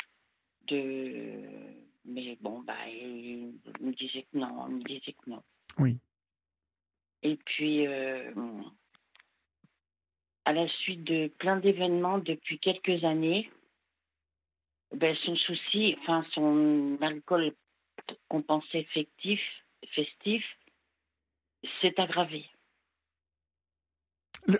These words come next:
Speaker 2: l'alcool,
Speaker 1: Disons
Speaker 2: euh, que vous, euh, décrivez comme étant festif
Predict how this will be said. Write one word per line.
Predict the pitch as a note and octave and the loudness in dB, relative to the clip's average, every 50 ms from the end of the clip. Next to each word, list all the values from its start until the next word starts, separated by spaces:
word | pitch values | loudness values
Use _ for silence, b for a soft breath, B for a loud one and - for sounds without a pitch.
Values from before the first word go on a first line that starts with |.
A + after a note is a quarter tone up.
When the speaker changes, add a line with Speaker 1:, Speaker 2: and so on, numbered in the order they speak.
| - - | 6 6
Speaker 2:
l'alcool, | G#3 A3 A#3 A#3+ A#3 D4+ - B3+ C4 C4 A#3+ | 8 8 8 6 6 6 6 8 8 8 8
Speaker 1:
Disons | G3 F3 D#3+ | 8 6 4
Speaker 2:
euh, | D#3+ D3 - _ _ _ - B3+ A3+ D3 E3 F3 - - - | 2 0 -6 _ _ _ -10 -8 -8 -8 -8 -10 -10 -6 2
que | - | 2
vous, | D#3+ C#3 C3 C#3 D3+ D#3+ D3+ C#3+ | 2 2 4 4 6 8 8 8
euh, | C3+ C3 B2+ C3+ - _ _ | 6 4 0 -2 -8 _ _
décrivez | - E3 C3+ C#3+ C3 - - - D3+ C#3 C#3+ E3+ | -6 0 2 2 2 2 4 2 4 6 4 4
comme | - - D3 C3+ | 4 4 4 4
étant | C#3 C3 - - C#3+ C3+ | 4 2 4 2 2 2
festif | - - - D3 C3 - - - - C#3+ B2+ - - - - - | 2 4 2 2 2 2 -6 -2 2 2 2 2 0 -10 -20 -20